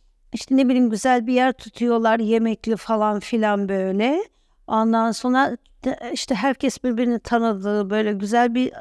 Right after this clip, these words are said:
sohbet ortamında geçiyor onların düğünü. Tabii müzik de oluyor da. Ama abicim bizim düğünlerimiz yok öyle bir şey ya.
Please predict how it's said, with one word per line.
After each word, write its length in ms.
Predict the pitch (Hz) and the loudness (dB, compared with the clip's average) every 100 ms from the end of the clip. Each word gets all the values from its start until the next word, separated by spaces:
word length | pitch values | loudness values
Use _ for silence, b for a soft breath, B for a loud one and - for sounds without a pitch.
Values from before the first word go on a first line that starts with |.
| - | -16
sohbet 580 | - 254 214 - 247 - 196 | -4 -2 0 2 0 0 -8
ortamında 720 | - 226 214 208 202 208 208 | -4 -4 -4 -4 -2 0 0
geçiyor 560 | 220 196 - - 196 185 | 0 -2 -4 -4 -2 -2
onların 340 | 180 180 185 | -2 -2 -2
düğünü. 240 | 180 196 208 | -2 -2 0
Tabii 280 | 247 226 214 | 0 2 0
müzik 380 | 208 214 208 | -2 -4 -4
de 40 | 233 | -2
oluyor 400 | 220 277 392 247 | 0 2 2 2
da. 160 | 208 190 _ _ _ _ _ _ _ - | 0 0 _ _ _ _ _ _ _ -2
Ama 380 | 214 214 208 | 0 2 4
abicim 420 | 208 214 196 202 185 | 2 2 -2 -2 -2
bizim 320 | 175 220 202 | -2 0 0
düğünlerimiz 760 | 202 202 196 190 196 190 175 151 | 0 0 0 -2 -2 -2 -2 -2
yok 260 | 185 - | -4 -2
öyle 280 | 202 190 196 | -2 -2 -2
bir 60 | 185 | -4
şey 280 | - 170 | -6 -4
ya. 260 | 196 196 190 | -4 -4 -6